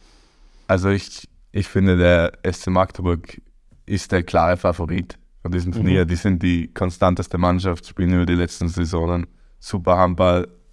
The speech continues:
Speaker 1: und haben den Anspruch, Titel zu holen. Den
Speaker 2: Mhm.
Speaker 1: haben wir nicht. Natürlich Flensburg jetzt mit der Siegesserie, die die haben, die sind auch in einem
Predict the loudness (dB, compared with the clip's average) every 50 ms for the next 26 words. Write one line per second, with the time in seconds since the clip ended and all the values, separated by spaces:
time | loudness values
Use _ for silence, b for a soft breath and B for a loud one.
0 | _ _ _ -6 -4 -4 -4 -6 -8 -12 -20 _ _ _ _ _ _ _ _ _
1 | _ -2 0 2 2 2 0 -2 0 0 0 0 -2 -4 -8 -6 -6 -6 -6 -10
2 | -20 -20 _ _ _ -6 -4 -4 -4 -4 -4 -4 -4 -4 -2 -2 -2 -2 -4 -8
3 | -12 _ _ _ _ _ _ _ _ -16 -10 -2 2 2 4 4 2 0 -2 -4
4 | -6 -12 -20 -20 _ _ _ _ -6 0 2 2 4 4 2 0 -2 -6 -18 -20
5 | _ _ _ _ _ _ _ -16 -8 -8 -4 -2 0 0 0 0 2 2 2 2
6 | 2 0 -2 -2 -2 -2 -2 -2 -4 -2 -2 -2 -2 -2 -2 0 0 0 0 0
7 | 0 0 2 2 2 2 2 0 0 -2 -4 -10 _ _ _ -6 -4 0 0 2
8 | 4 4 4 2 0 -2 -2 -2 -2 0 0 0 0 -2 -2 -2 0 0 0 -2